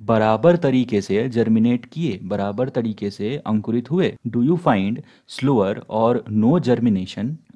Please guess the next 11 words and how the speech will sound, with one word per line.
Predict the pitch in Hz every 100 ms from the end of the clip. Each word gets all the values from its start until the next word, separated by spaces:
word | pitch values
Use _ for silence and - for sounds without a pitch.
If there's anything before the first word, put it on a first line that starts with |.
| _ 131
in | 160 - 117
any | 135 143
of | 107 101 123
these? | 156 101 - - _
तो | 131
क्या | - 135
आपने | 156 - 120 - 107 101 147 - -
इनमें | 123 127 143
से | - 147
किसी | - 120 - 160
में | 98 104